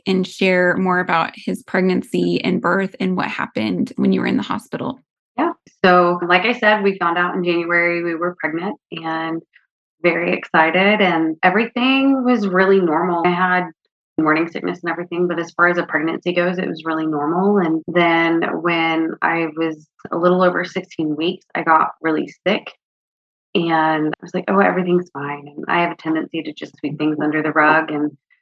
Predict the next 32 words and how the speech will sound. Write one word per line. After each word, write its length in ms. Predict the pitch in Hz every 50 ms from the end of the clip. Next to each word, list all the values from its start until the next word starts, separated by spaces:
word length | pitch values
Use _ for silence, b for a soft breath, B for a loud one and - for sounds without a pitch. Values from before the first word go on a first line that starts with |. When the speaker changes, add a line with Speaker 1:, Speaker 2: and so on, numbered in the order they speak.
| _ _ -
Speaker 2:
was 100 | 180 175
just 160 | - 175 -
like, 120 | 160 156
"I'm 200 | 175 170 185 180
fine." 280 | 175 160 156 156 151 156
And 100 | 151 147 - - _ _ -
my 140 | - 190 175
mom's 320 | 165 156 156 160 170 170
a 40 | 165
nurse, 280 | 151 151 156 165 160 - -
and 260 | 160 151 147 147 -
I 180 | - 156 147 147
had 200 | 147 151 160 -
to 40 | -
call 280 | - - 147 151 156
her 160 | 147 151 147
one 200 | 139 151 147 151
day. 440 | 147 151 151 151 151 147 151 147 - _ _ _ _ _ _ _ - 180
John 240 | 165 185 165 165 165
at 60 | 170
the 80 | 165 156
time 640 | - - 151 156 156 156 156 156 156 156 156 - -
was 420 | - - 160 165 156 156 151 151 147
an 100 | 156 147
over-the-road 520 | - 151 151 151 143 147 147 143 143 143
trucker, 380 | - - 160 - - - - - - -
so 100 | 160 156
he 320 | 151 156 156 156 151 151
was 260 | 147 139 147 147 139 135
out 200 | 131 135 135 135
of 80 | 135
state. 560 | - - _ - 156 147 131 123 - - -